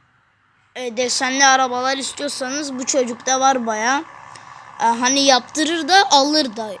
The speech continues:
Arkadaş çevresi çok bunun. E, şöyle hemen arayalım. Düştü az önce, internetleri sıkıntılı biraz. Hani direkt benim, benim, bizimki de sıkıntılı. Neyse.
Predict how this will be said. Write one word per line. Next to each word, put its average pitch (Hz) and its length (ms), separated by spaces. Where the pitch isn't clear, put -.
Arkadaş 240 480
çevresi 254 500
çok - 220
bunun. 285 360
E, 226 60
şöyle 226 320
hemen 220 420
arayalım. 220 520
Düştü 247 320
az 339 140
önce, 311 240
internetleri 269 760
sıkıntılı 285 640
biraz. 311 440
Hani 214 380
direkt 254 320
benim, 240 240
benim, 220 320
bizimki 233 380
de 269 100
sıkıntılı. 214 640
Neyse. 233 480